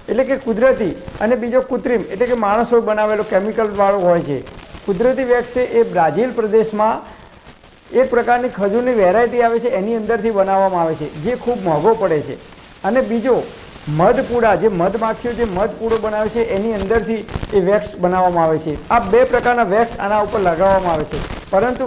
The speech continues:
આજકાલ વેપારીઓને આ વેક્સ મોંઘા પડે છે એટલે એ કુદરતી નહીં પરંતુ કૃત્રિમ વેક્સ જે કેમિકલથી બનાવવામાં આવે છે એ લગાવવામાં આવે છે. તો આપણને કેવી રીતે ખબર પડે કે આના ઉપર વેક્સ લગાવેલો છે?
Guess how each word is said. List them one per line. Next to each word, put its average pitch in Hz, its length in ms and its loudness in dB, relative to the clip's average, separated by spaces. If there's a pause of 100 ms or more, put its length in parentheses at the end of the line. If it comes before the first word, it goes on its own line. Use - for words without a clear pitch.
(120)
આજકાલ 233 420 -2
વેપારીઓને 233 500 -2 (120)
આ 214 40 4
વેક્સ 214 320 -4 (100)
મોંઘા 175 340 2
પડે 196 220 -2
છે 147 120 -4 (320)
એટલે 233 200 0 (180)
એ 254 40 4 (140)
કુદરતી 247 540 0
નહીં 233 240 -2
પરંતુ 233 340 0
કૃત્રિમ 233 480 -2
વેક્સ 226 260 0 (220)
જે 226 80 2 (100)
કેમિકલથી 240 720 0
બનાવવામાં 220 460 0
આવે 220 180 0
છે 233 80 0 (300)
એ 214 100 6
લગાવવામાં 196 540 4
આવે 160 100 -2
છે. 143 160 -8 (320)
તો 226 80 0
આપણને 240 320 -2
કેવી 254 220 -2
રીતે 240 220 -2
ખબર 202 360 -2
પડે 170 240 0
કે 208 160 0
આના 202 240 0
ઉપર 214 140 0 (100)
વેક્સ 202 240 -2
લગાવેલો 175 400 0
છે? 156 160 -6